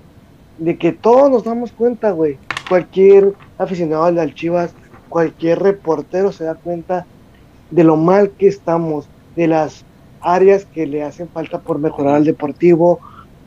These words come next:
no solamente en la cancha, güey, sino en general, güey. Publicaban hace unas semanas alguien de, de adentro del, de, de Chivas,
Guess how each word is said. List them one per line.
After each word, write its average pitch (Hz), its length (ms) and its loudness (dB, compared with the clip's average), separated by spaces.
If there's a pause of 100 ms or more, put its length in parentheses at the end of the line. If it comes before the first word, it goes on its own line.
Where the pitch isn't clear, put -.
(240)
no 175 80 2
solamente 202 400 4
en 185 80 4
la 139 80 0
cancha, 165 400 -2
güey, 139 240 -6
sino 135 200 -12
en 131 60 -12
general, 156 560 0
güey. 151 200 0 (420)
Publicaban 165 540 2
hace 185 180 -2
unas 190 240 0
semanas 165 400 -4 (360)
alguien 170 360 -2
de, 156 260 -4 (580)
de 156 80 -4
adentro 160 340 -4
del, 180 160 -2
de, 156 240 -4 (400)
de 151 120 -10
Chivas, 175 420 0